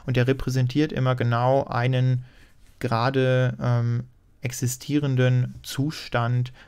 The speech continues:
äh, eines Sounds-Objekt. Und das schicken wir dann an das User-Interface und da kann das dann gerendert werden. Wir haben noch einen Sound-Manager, der, ähm,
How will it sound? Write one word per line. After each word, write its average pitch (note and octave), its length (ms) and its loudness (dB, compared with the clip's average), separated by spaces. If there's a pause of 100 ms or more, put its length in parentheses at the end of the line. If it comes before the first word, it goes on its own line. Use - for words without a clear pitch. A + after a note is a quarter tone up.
(140)
äh, B2+ 40 -2
eines A#2 440 -2
Sounds-Objekt. A#2+ 640 -8
Und B2 160 -6
das A#2+ 160 -2
schicken C#3+ 320 -4
wir C3 80 2
dann B2+ 380 2 (640)
an A#2 100 -6
das A2+ 180 -8
User-Interface C3 760 -2
und A#2 160 -6
da G#2+ 100 -4
kann A2+ 180 -8
das A#2 140 -4
dann A2+ 140 -10
gerendert A2+ 420 -4
werden. - 240 -10 (960)
Wir B2 100 -2
haben B2+ 80 0
noch B2 120 2
einen B2 120 4
Sound-Manager, D#3+ 880 0 (420)
der, C3 540 4
ähm, B2 380 2